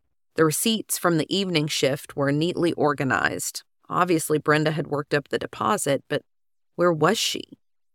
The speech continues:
It was clear that some patrons had come in because there were empty glasses on the bar with the money for the drinks laid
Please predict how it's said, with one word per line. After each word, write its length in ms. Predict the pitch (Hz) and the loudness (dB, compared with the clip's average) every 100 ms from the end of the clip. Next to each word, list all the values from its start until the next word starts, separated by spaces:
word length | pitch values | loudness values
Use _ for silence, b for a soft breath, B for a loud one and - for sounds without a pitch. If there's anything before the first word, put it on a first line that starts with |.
| _ _ _ _ _ _ - | _ _ _ _ _ _ 0
It 40 | |
was 180 | 160 - | 0 0
clear 420 | - 247 254 196 | 2 6 8 8
that 180 | 156 - | 6 2
some 160 | 151 | 0
patrons 560 | 151 185 247 - 220 156 | 0 -2 -2 -2 -2 0
had 180 | 147 - | -2 0
come 240 | 139 135 | 2 2
in 280 | 131 123 170 | 2 0 0
because 300 | 160 160 160 | 0 0 2
there 100 | 165 | 2
were 160 | 165 - | 2 0
empty 300 | 175 180 170 | -2 0 -2
glasses 640 | - 139 156 185 160 147 | 0 2 2 0 -2 2
on 120 | 131 | 2
the 80 | 127 | 2
bar 360 | 131 98 95 139 | 0 2 2 2
with 180 | 156 | 0
the 100 | - | 0
money 280 | 160 165 175 | 2 2 0
for 160 | - 160 | 0 2
the 120 | 147 | 2
drinks 560 | 143 175 151 131 - - | 4 4 4 2 -4 2
laid 380 | 151 151 151 | 4 4 2